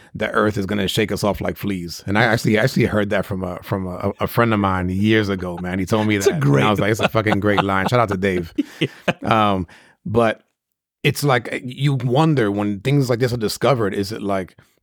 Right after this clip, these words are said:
Speaker 1: is it the massive reset to where Earth is able to, okay, like, you guys are doing too much shit. Like, shake us off like fleas,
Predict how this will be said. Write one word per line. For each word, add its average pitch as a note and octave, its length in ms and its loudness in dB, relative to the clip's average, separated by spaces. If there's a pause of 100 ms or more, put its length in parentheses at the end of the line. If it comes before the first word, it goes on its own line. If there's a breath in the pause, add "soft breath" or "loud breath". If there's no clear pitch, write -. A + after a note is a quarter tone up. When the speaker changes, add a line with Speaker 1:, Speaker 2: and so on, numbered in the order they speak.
Speaker 1:
is C3+ 180 2
it C3 220 0
the A2 100 2
massive G#2+ 680 2
reset F#2+ 760 -2
to G#2+ 140 0
where G2 460 0 (280)
Earth A#2 360 2
is G#2 200 0 (100)
able G#2 360 0
to, G2 400 -2
okay, G#2 240 2
like, G2 180 -2
you A2+ 100 -2
guys G#2 220 2
are G#2 60 0
doing G2 200 0
too - 120 -4
much G2+ 180 -2
shit. A2 260 -2 (420)
Like, F#2+ 260 -4 (680)
shake A#2+ 220 0
us A#2 100 0
off G#2 140 2
like G#2+ 140 0
fleas, G#2+ 460 -2